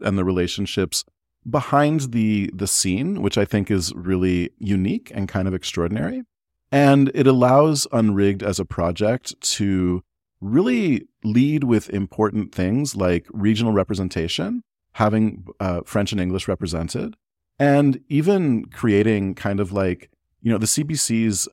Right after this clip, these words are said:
manifesto or whatever, like, says they're supposed to re-, represent,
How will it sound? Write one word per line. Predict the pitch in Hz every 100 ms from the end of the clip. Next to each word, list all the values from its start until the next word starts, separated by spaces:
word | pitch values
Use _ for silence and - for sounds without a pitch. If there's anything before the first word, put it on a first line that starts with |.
| -
manifesto | 101 101 - 90 - 98
or | 90
whatever, | 85 85 85 85 85 _ _ _
like, | 90 90 -
says | - 98
they're | 98
supposed | - 92 -
to | 85 - _ -
re-, | 101 101 -
represent, | 107 113 92 92 82